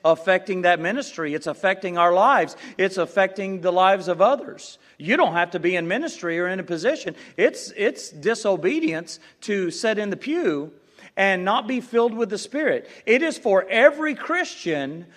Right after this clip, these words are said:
to be under the influence of the Spirit of God in their lives. So why do we need to be sp-, filled with the Spirit? To follow. We also need to be filled with the Spirit to fulfill.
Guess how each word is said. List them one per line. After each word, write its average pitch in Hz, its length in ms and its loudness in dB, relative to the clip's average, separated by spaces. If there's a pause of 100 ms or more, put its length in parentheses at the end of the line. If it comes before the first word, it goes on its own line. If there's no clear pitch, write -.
(140)
to 247 120 -2
be 220 160 -4
under 330 360 2
the 277 300 -6
influence 185 1080 -4 (260)
of 233 240 4
the 226 100 -2
Spirit 339 640 2
of 214 320 -2
God 165 880 4 (580)
in 220 240 0
their 196 220 4
lives. 165 880 0 (320)
So 214 240 0
why 190 220 4
do 254 100 -2
we 254 140 -6
need 254 160 -4
to 247 80 -8
be 240 200 -8
sp-, - 300 -16 (100)
filled 254 300 -4
with 262 120 -8
the 226 60 -10
Spirit? 302 360 -6
To 208 100 -14
follow. 202 720 -4 (960)
We 175 180 2
also 202 500 2
need 170 220 -6
to 160 60 -4
be 156 200 -4
filled 170 380 -8
with 151 140 -12
the 147 80 -12
Spirit 170 460 -10
to 170 240 -4
fulfill. 156 760 -10